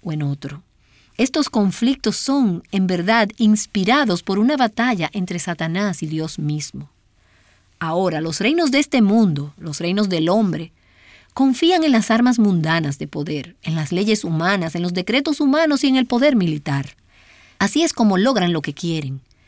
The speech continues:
Pero el reino de Dios no funciona así. No intenta ganar de esa forma.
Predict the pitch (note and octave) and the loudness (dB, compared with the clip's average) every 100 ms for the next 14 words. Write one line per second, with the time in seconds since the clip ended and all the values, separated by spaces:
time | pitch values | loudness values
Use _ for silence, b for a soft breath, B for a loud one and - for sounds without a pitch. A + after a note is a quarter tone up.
0 | b b b b - C4+ D4 B3 A3+ A3 | b b b b -2 2 4 4 2 2
1 | C4+ C#4+ B3+ G#3+ B3 A3+ A#3+ C#4+ C4 B3+ | 2 2 2 2 2 2 2 2 2 2
2 | C#4 B3+ D3+ C#3+ - D3 - _ B B | 2 2 0 -2 -4 -8 -10 _ B B
3 | B - A#3 D4+ A#3+ G#3 F#3+ F3+ F3 F#3 | B 0 4 4 2 0 0 0 0 2
4 | A3 F3+ E3+ - F#3 - E3+ D#3+ D3+ E3 | 2 2 -2 -2 -6 -6 -4 -4 -6 -12